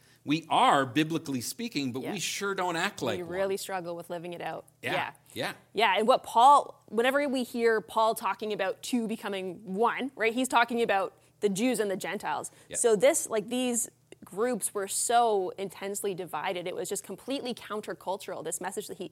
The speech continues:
Speaker 2: and, and this is why he has to keep coming back to ev-, every letter, right? Again and again, he comes back to it. Like, the wall has been torn down, guys.
Speaker 1: Yeah.
Speaker 2: Like, the things that you think keep people on the outside, the things that you think keep you separated are no longer in existence because Jesus has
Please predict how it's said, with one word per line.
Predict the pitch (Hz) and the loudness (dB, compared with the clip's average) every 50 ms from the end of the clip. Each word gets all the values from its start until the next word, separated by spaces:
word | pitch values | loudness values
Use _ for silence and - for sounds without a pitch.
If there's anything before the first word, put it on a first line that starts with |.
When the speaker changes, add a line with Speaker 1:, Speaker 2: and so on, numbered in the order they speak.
| _ - | _ -4
Speaker 2:
and, | 220 220 | -4 -2
and | 208 180 247 254 | -2 -2 0 0
this | 392 339 | 0 0
is | 294 | 0
why | 220 226 220 | -2 -4 -4
he | 202 | -4
has | 214 214 - | -4 -4 -6
to | - | -8
keep | - - - 254 254 - | -12 -8 -8 -8 -8 -6
coming | - 208 190 180 | -8 -8 -8 -6
back | - - 175 240 285 _ | -6 -6 -6 -6 -8 _
to | - - - - | -12 -10 -10 -6
ev-, | - - 233 - | -6 -6 -6 -6
every | - 262 269 233 | -6 -4 -2 -2
letter, | 202 208 233 254 226 165 | -2 -2 -2 -2 -4 -4
right? | - 175 196 202 | -4 -4 -4 -4
Again | 202 165 190 196 202 | -4 -4 -4 -4 -4
and | 208 202 | -4 -4
again, | 196 175 190 190 190 | -6 -6 -6 -8 -8
he | 190 | -10
comes | - 190 180 - | -10 -10 -12 -12
back | - 196 190 - - | -12 -12 -14 -14 -14
to | - 202 | -16 -16
it. | - - | -12 -12
Like, | - 180 180 | -12 -12 -10
the | 202 | -12
wall | 185 175 175 180 202 226 | -12 -10 -6 -4 -4 -4
has | 269 240 202 | -4 -6 -8
been | - - 180 180 | -8 -10 -12 -12
torn | - - _ 226 226 202 175 | -14 -14 _ -12 -10 -10 -8
down, | 175 180 202 185 | -6 -6 -6 -8
guys. | - 160 160 - - 190 - - | -8 -8 -10 -10 -10 -12 -16 -18
Speaker 1:
Yeah. | - - - - - - - _ | -18 -18 -18 -18 -20 -20 -14 _
Speaker 2:
Like, | - 190 190 | -6 -6 -4
the | - 202 | -4 -6
things | - - 220 226 233 214 | -4 -4 -4 -2 -2 -2
that | 214 - | -4 -4
you | - 196 185 | -4 -6 -8
think | 185 - - - 233 240 202 - - - _ _ _ _ | -8 -6 -2 0 0 0 0 -4 -10 -18 _ _ _ _
keep | - - 240 233 - - | -10 -8 -6 -6 -6 -6
people | - 233 233 - 208 185 - | -6 -4 -2 -2 -2 -2 -2
on | 180 196 | -2 -2
the | 196 190 170 | -2 -2 -2
outside, | - 180 202 - - 208 185 180 170 | -2 -2 -2 -2 -2 -2 -2 -2 -4
the | 185 | -6
things | 185 - - 214 220 220 | -8 -6 -6 -4 -4 -4
that | - 196 - | -4 -6 -6
you | - 208 190 | -6 -8 -8
think | 185 - - - 226 233 175 - - - - - _ _ | -8 -6 -4 -4 -4 -4 -4 -8 -12 -20 -20 -20 _ _
keep | - - 226 214 - | -8 -8 -8 -6 -6
you | 208 208 196 165 - | -6 -6 -6 -6 -6
separated | - - 196 190 202 - 208 208 196 190 185 185 180 - - | -4 -2 -2 -2 0 -2 -2 0 0 0 0 -2 -2 -2 0
are | 185 190 190 | 0 0 0
no | 185 185 190 214 | 0 -2 0 0
longer | 240 233 214 214 202 190 196 196 | 0 0 0 -2 -2 -2 -4 -4
in | 190 185 | -4 -4
existence | 185 156 - 196 - - 190 - | -6 -6 -6 -6 -6 -6 -8 -8
because | - 202 - 190 160 - | -8 -8 -8 -8 -10 -10
Jesus | - 233 262 240 220 208 202 | -8 -6 -6 -4 -4 -6 -6
has | 208 220 | -8 -10